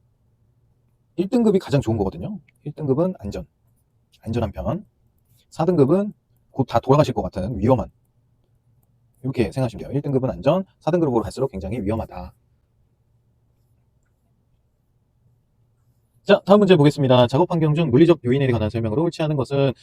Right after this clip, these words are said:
우리나라 여덟 시간 소음 기준은 팔십오 데시벨이다. 우리나라 여덟 시간 소음 기준은 구십 데시벨입니다. 그래서 요건 틀린 거고. 그럼 일 번이 정답이네요. 같이 보겠습니다. 적외선에 과다하게 노출되면 백내장을 일으킨다.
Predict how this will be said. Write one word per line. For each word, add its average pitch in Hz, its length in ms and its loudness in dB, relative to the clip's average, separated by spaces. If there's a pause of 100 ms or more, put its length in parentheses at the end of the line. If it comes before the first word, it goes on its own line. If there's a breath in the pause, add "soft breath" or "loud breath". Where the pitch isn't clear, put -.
(140 soft breath)
우리나라 190 340 6
여덟 123 200 6
시간 160 200 -2
소음 196 180 4
기준은 156 280 0
팔십오 175 340 0
데시벨이다. 139 560 2 (880 soft breath)
우리나라 165 380 2
여덟 131 200 0
시간 139 280 -2
소음 175 220 0
기준은 117 300 -4
구십 180 320 -8
데시벨입니다. - 680 -8 (1000)
그래서 139 400 -10
요건 - 180 -12
틀린 175 220 -2
거고. 120 440 -8 (1600)
그럼 - 160 -14
일 165 120 0
번이 180 160 2
정답이네요. 113 640 -4
같이 - 180 -18
보겠습니다. 117 540 -2 (240 soft breath)
적외선에 185 380 4
과다하게 151 340 0
노출되면 143 480 0
백내장을 123 480 0
일으킨다. 123 640 0